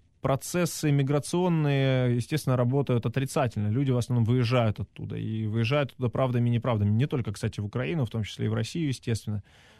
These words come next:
Вот. Их задача максимально людей задержать. Я вот помню еще, когда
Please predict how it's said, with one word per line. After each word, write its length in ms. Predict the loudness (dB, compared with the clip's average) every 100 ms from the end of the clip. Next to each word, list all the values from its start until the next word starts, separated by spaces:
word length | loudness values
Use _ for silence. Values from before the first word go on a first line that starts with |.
| -4
Вот. 200 | -2 0
Их 140 | 2
задача 420 | 2 2 2 2 2
максимально 500 | 2 0 0 2 2
людей 260 | 2 2
задержать. 540 | 0 0 0 -2 -2 -4
Я 60 |
вот 120 | -4
помню 220 | -2 0 0
еще, 200 | -2 -4
когда 480 | -4 0 2 0